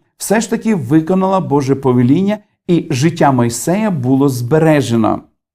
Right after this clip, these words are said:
Який урок з цієї розповіді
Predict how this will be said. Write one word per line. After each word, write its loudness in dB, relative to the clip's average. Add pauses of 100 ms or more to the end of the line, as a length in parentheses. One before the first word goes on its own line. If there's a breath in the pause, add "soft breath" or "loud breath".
(520)
Який 2
урок 0
з -10
цієї 2
розповіді 0